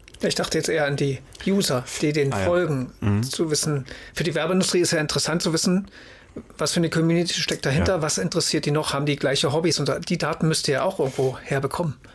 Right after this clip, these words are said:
Speaker 2: Genau, ja, das ist klar. Das hast du zum Teil direkt über die Plattform, aber
Speaker 1: Mhm.
Speaker 2: auch da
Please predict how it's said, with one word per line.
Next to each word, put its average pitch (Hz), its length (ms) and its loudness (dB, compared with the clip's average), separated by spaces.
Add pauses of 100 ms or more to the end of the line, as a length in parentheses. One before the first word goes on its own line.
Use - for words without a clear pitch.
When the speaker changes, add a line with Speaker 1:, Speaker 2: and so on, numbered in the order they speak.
(100)
Speaker 2:
Genau, 90 320 4
ja, 95 120 2
das 98 140 0
ist - 80 -2
klar. 92 160 -2
Das 87 100 0
hast 127 200 -2
du - 20 -12
zum - 160 -6
Teil 104 220 0
direkt 110 260 0
über 110 100 0
die - 80 -2
Plattform, 156 520 -4 (140)
aber - 140 0
Speaker 1:
Mhm. 92 60 2
Speaker 2:
auch - 100 -2
da 120 360 0